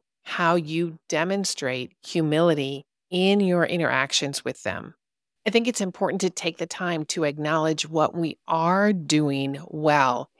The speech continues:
It's so easy to focus on those things that go wrong. So what are you doing well? Where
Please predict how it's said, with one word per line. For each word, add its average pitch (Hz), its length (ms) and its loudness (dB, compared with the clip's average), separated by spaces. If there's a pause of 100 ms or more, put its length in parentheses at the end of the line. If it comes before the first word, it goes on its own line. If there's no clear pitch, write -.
(100)
It's - 180 -8
so 160 320 2
easy 190 280 2
to 170 80 0
focus 170 360 -2
on 147 160 0
those 151 300 0
things 151 320 -4
that - 160 -4
go 151 240 -4
wrong. 143 540 -4 (260)
So - 160 0
what 190 340 0
are 208 140 2
you 175 180 -2
doing 156 640 -4
well? 147 580 -2
Where 175 560 2